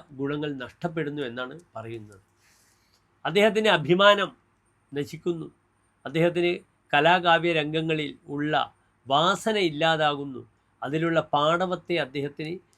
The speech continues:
നഷ്ടപ്പെടുന്നു എന്ന് ചുരുക്കം. പിന്നെയോ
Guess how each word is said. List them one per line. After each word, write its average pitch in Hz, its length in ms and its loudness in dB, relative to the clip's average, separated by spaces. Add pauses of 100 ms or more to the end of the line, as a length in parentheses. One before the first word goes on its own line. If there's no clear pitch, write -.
(540)
നഷ്ടപ്പെടുന്നു 170 680 0
എന്ന് 147 240 -4
ചുരുക്കം. 113 520 -12 (840)
പിന്നെയോ 190 400 4